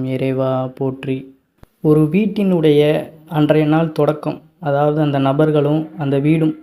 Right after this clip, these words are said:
எப்பொழுதுமே காலையில சுபிட்சமாக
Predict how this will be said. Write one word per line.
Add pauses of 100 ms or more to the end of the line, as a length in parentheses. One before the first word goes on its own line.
(200)
எப்பொழுதுமே (680)
காலையில (580)
சுபிட்சமாக